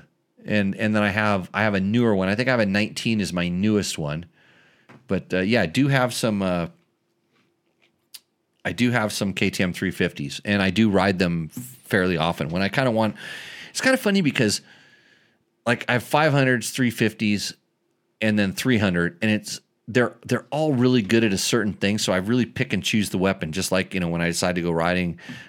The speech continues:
uh, well, now I'm riding W R four fifty, and, and then I'm also riding a W R two fifty, which I've been riding a lot lately,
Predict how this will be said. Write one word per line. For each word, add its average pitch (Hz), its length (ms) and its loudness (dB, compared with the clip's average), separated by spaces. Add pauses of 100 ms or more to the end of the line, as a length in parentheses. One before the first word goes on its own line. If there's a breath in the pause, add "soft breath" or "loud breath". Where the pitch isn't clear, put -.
(160 loud breath)
uh, 80 340 0 (120)
well, 90 280 0
now 117 260 0
I'm 117 100 2
riding 98 240 0
W 95 260 4
R 80 100 2
four 147 260 0
fifty, 80 480 -6 (280)
and, 90 380 -2 (380 loud breath)
and 98 160 2
then 98 140 2
I'm 90 160 0
also 101 300 0
riding 95 380 2
a 85 80 0
W 95 280 2
R 82 100 2
two 156 220 2
fifty, 139 640 0
which - 180 -6
I've 95 80 0
been 98 140 2
riding 95 260 2
a 80 60 -2
lot 87 320 0
lately, 117 420 -2